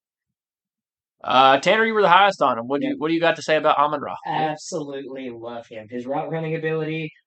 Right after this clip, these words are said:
Speaker 2: I love that the Lions are utilizing him even more because in, in games, like, I think he's getting between, like, anywhere between, like,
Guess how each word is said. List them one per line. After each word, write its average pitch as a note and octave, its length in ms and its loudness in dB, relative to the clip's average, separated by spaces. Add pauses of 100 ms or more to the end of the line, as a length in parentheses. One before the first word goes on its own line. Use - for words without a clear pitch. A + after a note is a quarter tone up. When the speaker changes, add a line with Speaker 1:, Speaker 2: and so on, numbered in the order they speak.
(120)
Speaker 2:
I D3+ 100 -2
love E3 260 -2
that F3 140 0
the D#3 100 -4
Lions D3 460 -2
are C3+ 120 -12
utilizing D3+ 640 -2
him E3 140 -4
even E3 240 -6
more E3+ 280 2
because D#3 480 -6
in, C#3+ 180 -14
in D#3 200 -8
games, C#3 420 -8
like, C3 220 -6
I D3 80 -4
think D#3 240 -12
he's D3 200 -10
getting C#3+ 380 -8
between, C3 400 -12
like, B2 260 -8 (1120)
anywhere G3+ 560 -2
between, F#3 380 -2
like, E3+ 280 4